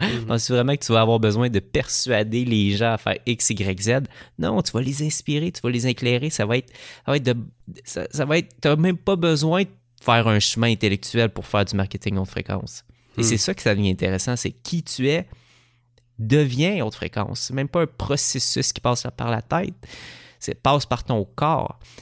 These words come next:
Speaker 2: Puis c'est ça que j'observais, puis j'essayais en tout cas de comprendre. Quand Karine Champagne parle,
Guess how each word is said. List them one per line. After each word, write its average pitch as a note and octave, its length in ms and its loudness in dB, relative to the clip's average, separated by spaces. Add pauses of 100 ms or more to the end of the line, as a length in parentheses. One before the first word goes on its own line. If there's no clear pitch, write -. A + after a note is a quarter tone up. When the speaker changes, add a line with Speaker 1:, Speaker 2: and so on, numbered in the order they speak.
(120)
Speaker 2:
Puis - 100 -2
c'est A#2+ 140 4
ça - 120 2
que C#3+ 160 0
j'observais, A#2 600 2
puis A2+ 120 -2
j'essayais C3+ 440 2
en C3 80 0
tout - 100 -8
cas A#2+ 80 0
de - 100 -10
comprendre. A2+ 640 0 (1900)
Quand F3 160 0
Karine B2 340 2
Champagne G#2+ 500 0
parle, A#2 500 0